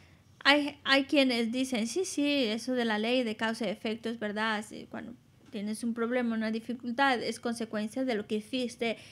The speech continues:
en tus vidas pasadas". Hay dis-, hay personas que dicen, "Sí, sí", y ante una pequeña dificultad, un pequeñito problema, "Ah, es que esto es el samsara, esto es samsara, esto es samsara". Pero cuando de verdad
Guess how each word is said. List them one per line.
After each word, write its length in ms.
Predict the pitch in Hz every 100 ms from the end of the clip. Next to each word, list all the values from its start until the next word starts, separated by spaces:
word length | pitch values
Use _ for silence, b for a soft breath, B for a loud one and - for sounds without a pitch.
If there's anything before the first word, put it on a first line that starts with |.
| B
en 180 | 196 214
tus 160 | 214
vidas 240 | 214 190 -
pasadas". 520 | 190 - 285 269 254
Hay 140 | 302
dis-, 260 | 285 302 - -
hay 160 | 262
personas 380 | 269 269 277 262
que 60 | 262
dicen, 280 | 240 247
"Sí, 140 | 233 294
sí", 240 | - 254 B B B
y 80 | 269
ante 260 | 262 262
una 240 | 311 359 349
pequeña 540 | 320 311 311 320 330
dificultad, 840 | 285 277 262 269 254 277 262 220
un 100 | 214
pequeñito 720 | 214 233 233 226 247 247 226 226
problema, 600 | 220 214 240 247 220 - B B
"Ah, 320 | 285 302 294
es 140 | 311 -
que 80 |
esto 180 | 381 370
es 120 | 339
el 80 | 311
samsara, 560 | 285 233 226 196 180 208
esto 180 | 269 349
es 60 | 339
samsara, 460 | 240 233 214 180
esto 200 | 226 -
es 60 | 294
samsara". 480 | 247 233 180 175 - B B B
Pero 240 | 277 269 269
cuando 320 | 277 262 269
de 140 | 262
verdad 320 | 262 262 254